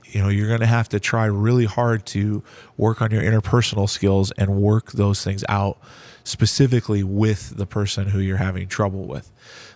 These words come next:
Remember that these priests are busy. They're super busy. So this could just be a season, right? It could just be a season where they're offering all kinds of things, uh,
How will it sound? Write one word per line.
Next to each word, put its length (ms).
Remember 520
that 540
these 160
priests 320
are 80
busy. 600
They're 160
super 360
busy. 380
So 340
this 280
could 220
just 180
be 100
a 60
season, 440
right? 240
It 80
could 180
just 180
be 100
a 60
season 460
where 220
they're 320
offering 380
all 140
kinds 280
of 60
things, 560
uh, 380